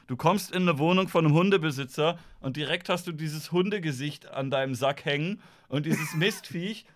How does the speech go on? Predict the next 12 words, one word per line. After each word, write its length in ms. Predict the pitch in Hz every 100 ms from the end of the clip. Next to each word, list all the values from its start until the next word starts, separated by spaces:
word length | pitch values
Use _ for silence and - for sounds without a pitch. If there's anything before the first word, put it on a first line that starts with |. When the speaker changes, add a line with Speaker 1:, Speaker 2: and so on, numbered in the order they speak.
| _ _
Speaker 1:
schnuppert 440 | - 165 196 214 -
dein, 440 | 175 180 180 - -
schnuppert 420 | 151 190 208 208
dein, 380 | 190 180 180 175
äh, 240 | 165 165 160 - _ _ _
da, 380 | 151 156 160 156
schnuppert 400 | - 190 208 185
dir 60 | 180
erstmal 240 | 180 165
im 80 | 165
Schritt 240 | 180 220
rum 420 | 160 160 190 240